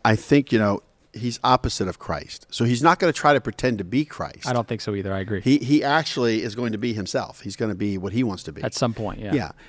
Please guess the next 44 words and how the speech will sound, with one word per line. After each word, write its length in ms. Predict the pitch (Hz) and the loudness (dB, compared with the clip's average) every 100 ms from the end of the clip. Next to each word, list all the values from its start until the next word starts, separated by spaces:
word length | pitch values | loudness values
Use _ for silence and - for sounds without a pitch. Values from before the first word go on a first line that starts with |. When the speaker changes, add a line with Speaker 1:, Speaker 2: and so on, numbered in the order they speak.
| - | 0
Speaker 1:
And 220 | 135 131 123 | 4 6 8
so, 160 | - | 10
Speaker 2:
I 80 | 131 | 10
think 140 | 180 | 10
Speaker 1:
but, 40 | 180 | 8
Speaker 2:
he 60 | |
Speaker 1:
but 60 | 196 | 10
Speaker 2:
may 100 | 165 | 8
get 180 | 139 139 | 8 8
in 420 | 180 175 143 135 | 8 6 4 4
that 180 | 123 95 | 4 6
Speaker 1:
yeah. 40 | |
Speaker 2:
way, 180 | 113 110 | 2 -2
but 140 | 107 120 | -4 -2
he'll, 240 | 135 120 - | 0 0 0
he'll 140 | 147 120 | 2 2
eventually 260 | 127 117 | 2 6
Speaker 1:
So 220 | 156 147 135 | 10 12 12
Speaker 2:
reveal 160 | 113 | 10
himself. 240 | 95 92 127 | 2 0 2
Speaker 1:
it's 80 | - | 2
so 240 | - 214 | 8 10
important 340 | 208 - 180 139 | 10 8 6 8
that 80 | |
we 100 | 131 | 6
understand 440 | 123 107 - 113 95 | 6 4 2 0 0
this. 180 | 71 - | -4 -4
And 120 | 107 | 0
so 120 | - 123 | 4 6
Antiochus 560 | 185 196 196 175 156 139 | 6 8 8 8 4 0
encouraged 440 | - 156 139 117 | 2 6 6 4
the 60 | 110 | 2
following. 560 | 117 107 95 71 80 _ - - _ | 4 4 2 -4 -12 _ -20 -20 _
He 160 | - 139 | 2 4
could, 200 | - 127 | 4 2
he 120 | 123 120 | 4 4
encouraged 480 | 104 - 120 107 - | 4 6 8 6 4
idolatry, 640 | 104 107 123 165 - 196 - | 2 6 8 6 6 4 4
sacrificing 720 | - 123 120 117 117 110 101 | 4 6 6 4 2 4 0
of 100 | 87 | -2
unclean 360 | 120 101 - 92 | -2 -2 0 0
animals, 580 | - 185 208 208 196 - - - - - | 6 8 8 10 8 6 -8 -20 -8 2
and 100 | 113 | 2
assimilation. 720 | - 107 90 80 - - | 4 2 2 -2 -4 -6